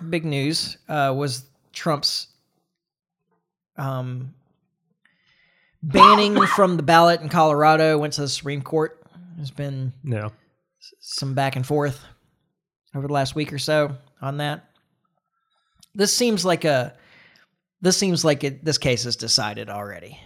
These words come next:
Speaker 2: Yeah, I mean, that's
Speaker 1: Um,
Speaker 2: definitely what it, what it seemed like from the questions and the responses and stuff.
Speaker 1: Yeah, it seems like for worst, the, like, the most divided this case could end up being is, like, seven two.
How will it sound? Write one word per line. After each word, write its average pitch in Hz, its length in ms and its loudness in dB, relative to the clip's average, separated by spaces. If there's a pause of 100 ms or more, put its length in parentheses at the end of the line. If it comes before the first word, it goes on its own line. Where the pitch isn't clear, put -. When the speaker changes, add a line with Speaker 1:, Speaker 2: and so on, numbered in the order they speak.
(220)
Speaker 2:
Yeah, 107 540 0
I 113 40 -6
mean, 110 100 -4
that's 120 300 -4
Speaker 1:
Um, 113 100 -12
Speaker 2:
definitely 123 500 0
what 104 220 -2
it, 98 120 -6 (200)
what 120 260 0
it 110 100 -4
seemed 117 280 -2
like 101 180 0
from 101 220 -8
the 92 100 -8
questions 95 580 -4
and 95 120 -10
the 98 40 -8
responses 95 760 -10
and 92 120 -14
stuff. 98 460 -16
Speaker 1:
Yeah, 123 260 -8
it 156 180 -8
seems 240 440 0
like 190 240 0
for 196 220 -10
worst, 196 760 -2
the, 196 100 -10
like, 165 300 -6
the 170 320 -8 (140)
most 190 360 2
divided 160 520 4
this 147 140 0
case 147 280 -2
could 151 180 -6
end 139 220 -4
up 135 160 -6
being 139 300 -4
is, 131 160 -6
like, 120 160 -6
seven 113 400 -6
two. - 320 -8